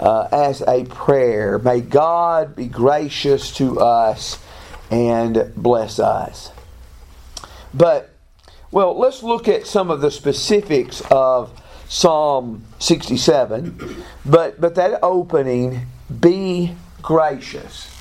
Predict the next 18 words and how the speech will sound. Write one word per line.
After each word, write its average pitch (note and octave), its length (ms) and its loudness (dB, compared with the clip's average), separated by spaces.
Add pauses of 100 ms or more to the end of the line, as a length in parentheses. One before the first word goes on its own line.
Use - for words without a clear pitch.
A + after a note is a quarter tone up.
(320)
After D#3+ 340 -2
he F#3 100 0
talks G#3+ 520 -2
of F#3 160 -10
God, C#3 640 0 (580)
he D#3 200 -8
says, C3+ 840 2 (1000)
"Be D3 120 -2
gracious." C#3+ 760 -2 (1200)
It F#3+ 140 -2
is G3 140 -2
the G3+ 80 -4
same G3 380 0
way, F3+ 340 2
for F3+ 260 0
example, E3 840 0
that D#3 520 -2
Psalm D3+ 800 0